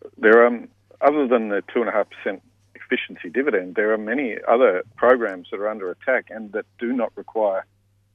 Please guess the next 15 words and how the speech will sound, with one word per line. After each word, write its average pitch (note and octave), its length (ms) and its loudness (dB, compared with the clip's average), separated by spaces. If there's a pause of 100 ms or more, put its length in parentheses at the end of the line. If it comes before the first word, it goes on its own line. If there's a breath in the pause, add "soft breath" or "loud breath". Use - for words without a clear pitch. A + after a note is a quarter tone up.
(100)
legislative, G#2+ 720 -4 (580)
uh, G2+ 240 0
or, A2 260 2
uh, - 100 2 (280)
parliamentary A#2 540 2
approval B2 680 -2
that G2+ 200 -6
can A#2+ 200 -6
be, G#2 200 -4 (420)
uh, G2+ 100 4
altered A#2 640 2
through G2+ 300 0
regulatory G#2+ 640 0
means. F#2 380 -10 (160)
And, F#2+ 320 -2